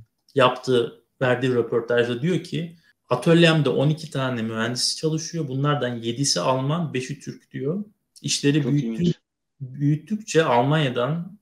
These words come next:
Speaker 1: mühendis getirtmeye devam edeceğim," diyor. Bakın,
Speaker 2: Çok
Speaker 1: bir
Speaker 2: ilginç.
Speaker 1: buçuk sene evvel sadece Türklerle işi yapacağım diyor. Bir buçuk sene sonra Ar-Ge ekibinin neredeyse yarısı Alman ve işleri büyüttükçe Alman getirteceğim diyor. Bakın, Nuri Demirağ gibi zamanın yerli ve millisine bunu söyleten bir sebep var. Nuri Demirağ suçlu değil.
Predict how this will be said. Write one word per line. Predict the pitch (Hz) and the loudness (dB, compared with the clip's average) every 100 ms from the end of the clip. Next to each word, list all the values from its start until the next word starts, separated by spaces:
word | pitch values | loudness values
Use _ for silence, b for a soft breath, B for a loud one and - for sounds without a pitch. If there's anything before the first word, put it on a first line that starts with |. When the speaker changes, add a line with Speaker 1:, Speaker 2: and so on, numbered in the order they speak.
| - | -4
Speaker 1:
mühendis | 135 131 143 - | 0 2 0 -2
getirtmeye | 123 - - 151 | -6 -10 -6 -2
devam | 131 117 131 117 | 0 0 0 0
edeceğim," | 104 107 104 - | -4 -6 -10 -12
diyor. | - - _ _ _ - | -18 -20 _ _ _ -6
Bakın, | 123 123 | -4 -4
Speaker 2:
Çok | 113 | -8
Speaker 1:
bir | 110 | -2
Speaker 2:
ilginç. | 151 170 | 0 2
Speaker 1:
buçuk | - - | -2 -6
sene | - - 156 139 | -12 -2 0 2
evvel | 143 160 | 2 2
sadece | - 135 180 214 | 2 2 2 0
Türklerle | - 143 127 123 113 | -6 -4 0 2 0
işi | 113 127 | -4 -6
yapacağım | 120 113 117 113 113 | -8 -8 -10 -10 -8
diyor. | 139 214 b b b _ | -6 -6 b b b _
Bir | 175 | -4
buçuk | 185 - 143 | -2 -2 -2
sene | 151 131 | -2 -2
sonra | 123 131 127 131 151 156 B B B _ _ _ | -4 -6 -6 -2 -2 -2 B B B _ _ _
Ar-Ge | 110 113 139 170 | 2 4 4 2
ekibinin | 165 147 151 143 | 0 -2 0 0
neredeyse | 143 143 135 - 127 | 0 0 -2 -4 -4
yarısı | 131 123 - | -4 -4 -4
Alman | 120 123 156 208 156 | 0 0 0 0 2
ve | 143 165 | 2 2
işleri | 147 - - 135 151 | -2 -8 -4 -4 -4
büyüttükçe | 127 - _ - 202 | -8 -14 _ -14 -4
Alman | 110 113 156 151 | -2 -2 -2 -4
getirteceğim | - 120 - - 113 113 | -6 -14 -20 -16 -14 -12
diyor. | 113 | -14
Bakın, | 117 120 113 | -14 -14 -6
Nuri | 123 160 151 | -4 -2 0
Demirağ | 151 196 208 160 | 0 2 4 4
gibi | 127 123 117 160 | 4 -2 -4 -2
zamanın | 135 127 131 139 151 190 | 2 4 4 4 4 2
yerli | 151 143 143 165 | 2 4 2 0
ve | 165 | -4
millisine | 135 135 131 - - 151 | -4 -4 -6 -6 -6 -8
bunu | 147 | -6
söyleten | 165 135 127 123 - 160 135 | -6 -2 -2 -4 -6 -8 -6
bir | |
sebep | 139 127 123 127 - | -6 -4 -4 -4 -6
var. | 110 | -8
Nuri | 117 139 139 | -4 0 0
Demirağ | 135 139 135 | 0 0 -2
suçlu | - - - 143 | -4 -8 -6 -4
değil. | 131 139 113 | 0 0 -2